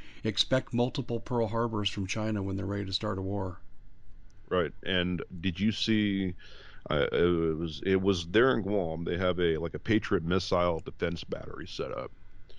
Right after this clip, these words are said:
Speaker 2: And, uh, drones had literally come in and incurred,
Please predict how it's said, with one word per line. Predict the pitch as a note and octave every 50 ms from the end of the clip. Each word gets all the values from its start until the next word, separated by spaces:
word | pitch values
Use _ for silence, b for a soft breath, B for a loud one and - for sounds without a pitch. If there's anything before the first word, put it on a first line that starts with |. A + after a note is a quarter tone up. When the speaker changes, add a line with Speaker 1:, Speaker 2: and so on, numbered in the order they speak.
| B B B B B B B B
Speaker 2:
And, | - F2+ F2 E2 D#2 E2+ E2+ E2+ E2+ E2 F2+ G2 - - -
uh, | F#2 F2+ F2 F2 E2 E2+ E2+
drones | F2 - - G#2+ A#2+ B2 G#2 E2+ D#2+ D#2+ - - E2 - - - C3 - - - - - - - - - - -
had | G2 F#2+ E2+ E2
literally | E2+ F2+ G2+ A2 A#2 A#2+ A2+ A#2
come | - - A#2+ A2 G2+
in | G2+ G2+ F#2+ F2 F2
and | - - F2+
incurred, | F2 F2 E2+ - - A#2 A2 G2+ E2+ D#2+ E2